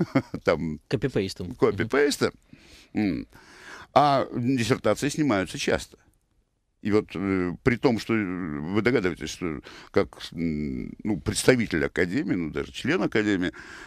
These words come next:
Speaker 1: я, н-, мягко говоря, плохо отношусь к нынешнему министру Ливанову по поводу его атак на Академию.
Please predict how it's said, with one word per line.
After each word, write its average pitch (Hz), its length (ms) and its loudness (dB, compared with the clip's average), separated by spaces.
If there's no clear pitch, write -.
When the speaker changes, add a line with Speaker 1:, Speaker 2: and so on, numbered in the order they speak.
Speaker 1:
я, 110 160 4
н-, 101 520 0
мягко 120 280 4
говоря, 95 340 4
плохо 107 340 2
отношусь 87 500 -2
к - 60 -8
нынешнему 80 380 -2
министру 82 440 -4
Ливанову 73 440 -2
по 87 160 -4
поводу 78 360 -2
его 82 200 0
атак 80 280 -4
на 82 60 -4
Академию. 170 540 0